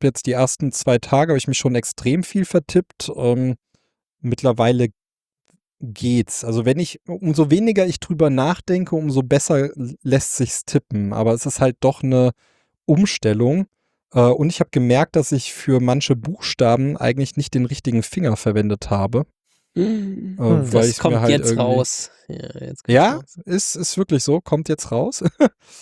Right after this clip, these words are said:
Speaker 1: Ähm, ja, aber, ähm, ist wie gesagt ganz cool, vor allem, weil man sich's eben selber einstellen und programmieren kann.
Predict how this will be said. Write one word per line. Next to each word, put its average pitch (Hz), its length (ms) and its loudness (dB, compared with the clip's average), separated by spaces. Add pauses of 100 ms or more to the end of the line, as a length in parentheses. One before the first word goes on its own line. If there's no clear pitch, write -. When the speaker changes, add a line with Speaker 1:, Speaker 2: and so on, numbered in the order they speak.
(360)
Speaker 1:
Ähm, 135 420 0 (640)
ja, 90 280 0 (180)
aber, 120 540 4
ähm, 120 340 2 (640)
ist 143 220 -4
wie 165 100 -2
gesagt 151 320 0
ganz 147 220 -2 (120)
cool, 151 220 4
vor 131 160 -6
allem, 127 140 -2
weil 127 100 2
man 123 160 0
sich's - 400 -6
eben 120 240 2
selber 113 500 2
einstellen 107 720 -2
und 107 260 -6
programmieren 113 560 -4
kann. 110 320 -6